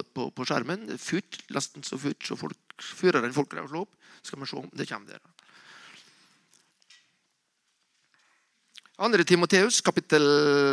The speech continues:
en, og vers ni. Det vil si,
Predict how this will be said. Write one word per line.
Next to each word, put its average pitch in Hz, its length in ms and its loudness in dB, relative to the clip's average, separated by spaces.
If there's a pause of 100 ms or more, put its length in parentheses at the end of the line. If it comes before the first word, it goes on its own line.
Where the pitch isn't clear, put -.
(140)
en, 302 180 4 (760)
og 220 220 -2
vers - 240 -4 (100)
ni. 123 80 -10 (2250)
Det 151 140 4
vil 160 100 6
si, 139 200 2